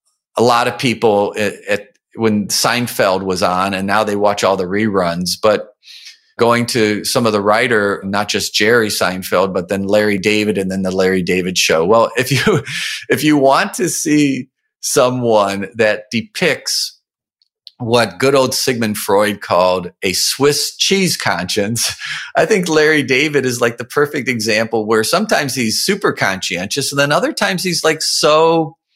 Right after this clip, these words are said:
in your space. He's so inappropriate with somebody, but we all laugh at it. But, you know, if you like the show, if you don't like the show, please don't be offended. But,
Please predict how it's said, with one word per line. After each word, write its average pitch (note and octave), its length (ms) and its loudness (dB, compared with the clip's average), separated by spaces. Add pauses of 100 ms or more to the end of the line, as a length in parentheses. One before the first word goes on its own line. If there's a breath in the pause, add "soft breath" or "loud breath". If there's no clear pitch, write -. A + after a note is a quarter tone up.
(460 loud breath)
in F3+ 160 2
your E3 160 2
space. B2 840 -2 (220)
He's C3 180 0
so C3+ 280 2
inappropriate D3 800 0
with A2 140 -2
somebody, G#2 880 -2 (240)
but D#3 180 2
we E3+ 120 2
all D#3+ 180 4
laugh F#3 280 0
at A#2+ 160 2
it. A2+ 140 0
But, A#2 140 -6
you A2+ 140 -2
know, F#2+ 300 0
if G2+ 180 -12
you F2 80 -4
like F2 200 -4
the - 80 -10
show, E2+ 340 -2
if F2+ 120 -8
you F2+ 60 -8
don't D#2+ 160 -8
like E2+ 160 -8
the F2+ 80 -8
show, F2+ 260 0
please F2 280 -6
don't F2 200 -6
be E2+ 100 -4
offended. F2 500 -2
But, A#2+ 200 0